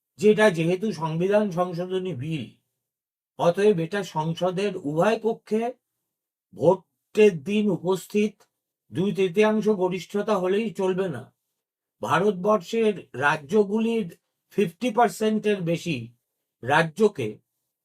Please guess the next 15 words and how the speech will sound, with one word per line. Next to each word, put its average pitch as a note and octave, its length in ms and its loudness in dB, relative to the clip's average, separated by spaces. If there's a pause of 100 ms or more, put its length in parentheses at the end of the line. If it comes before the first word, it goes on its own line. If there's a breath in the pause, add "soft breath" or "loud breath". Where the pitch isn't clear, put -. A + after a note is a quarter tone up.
(180)
দুই G3+ 220 0
তৃতীয়াংশ G#3+ 600 0
ভোটে F3+ 420 0
সেটা E3+ 260 0
অনুমোদন D3+ 600 -6
করতে B2+ 300 -10
হবে। F2 300 -12 (920)
এটা F3 380 0
একটা D#3+ 420 -6 (440)
সম্পূর্ণ E3+ 760 -4
ভ্রান্ত B2 480 -6
ধারণা। E2+ 440 -14 (760)
তার E3 220 0
কারণ A3 440 4 (720)
এই A3 460 4